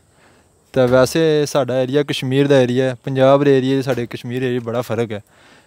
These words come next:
ਤਾਂ ਉੱਥੇ ਦਾ ਮਾਲ ਜਿਹੜਾ ਇੱਥੇ ਆ ਕੇ ਇਤਨੀ ਉਹ ਚੀਜ਼ ਨਹੀਂ ਦਿਖਾਉਂਦਾ ਜਿਹੜੀ ਉੱਥੇ ਨਹੀਂ ਹੈ, ਕਿਉਂਕਿ ਉੱਥੇ ਪੱਠਾ ਤੇ ਇੱਥੇ ਜ਼ਮੀਨ 'ਚ ਬੜਾ ਫਰਕ ਹੈ। ਇਹ ਮੈਦਾਨੀ ਇਲਾਕਾ ਹੈ, ਯਾਨੀ ਪਹਾੜੀ ਇਲਾਕਾ ਥੋੜ੍ਹਾ ਬਹੁਤ ਵਿੱਚ, ਤੇ ਉਹ ਜ਼ਮੀਨ ਵੀ ਉਸ ਤਰ੍ਹਾਂ ਦੀ ਨਹੀਂ ਹੈ।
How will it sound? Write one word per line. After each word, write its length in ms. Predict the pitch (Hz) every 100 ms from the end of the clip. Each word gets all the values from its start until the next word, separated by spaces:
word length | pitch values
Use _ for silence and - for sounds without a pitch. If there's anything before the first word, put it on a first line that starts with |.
| _ _ -
ਤਾਂ 260 | 127 123
ਉੱਥੇ 480 | 123 - 147 - 156
ਦਾ 80 | 160
ਮਾਲ 260 | 131 127
ਜਿਹੜਾ 140 | 139 139
ਇੱਥੇ 200 | 120 139
ਆ 120 | 135
ਕੇ 140 | 127
ਇਤਨੀ 320 | 127 127 131 131
ਉਹ 380 | 123 120 113
ਚੀਜ਼ 240 | 110 127 135
ਨਹੀਂ 120 | 139
ਦਿਖਾਉਂਦਾ 280 | 127 113 120
ਜਿਹੜੀ 140 | 120
ਉੱਥੇ 300 | 120 - 123
ਨਹੀਂ 180 | 113 101
ਹੈ, 140 | 104 - _ _
ਕਿਉਂਕਿ 200 | - 147
ਉੱਥੇ 200 | 143 143
ਪੱਠਾ 280 | 131 131 139
ਤੇ 60 | 139
ਇੱਥੇ 180 | 131 123
ਜ਼ਮੀਨ 280 | 113 117
'ਚ 40 | 135
ਬੜਾ 200 | 120 117
ਫਰਕ 340 | 117 110 104
ਹੈ। 100 | 101 _ _ _ _ _ -
ਇਹ 320 | 139 139 131
ਮੈਦਾਨੀ 420 | 123 120 117 120 139
ਇਲਾਕਾ 320 | 143 117 117
ਹੈ, 60 |
ਯਾਨੀ 300 | 123 120 113 107 _ _ _ - -
ਪਹਾੜੀ 200 | 135 117
ਇਲਾਕਾ 340 | 127 123 110
ਥੋੜ੍ਹਾ 240 | 110 123 120
ਬਹੁਤ 240 | 113 110
ਵਿੱਚ, 260 | 107 104 _ _ -
ਤੇ 80 | -
ਉਹ 40 | 120
ਜ਼ਮੀਨ 360 | 120 120 143
ਵੀ 60 | 143
ਉਸ 200 | 131 123
ਤਰ੍ਹਾਂ 200 | 131 127
ਦੀ 80 | 127
ਨਹੀਂ 180 | 127
ਹੈ। 220 | 120 98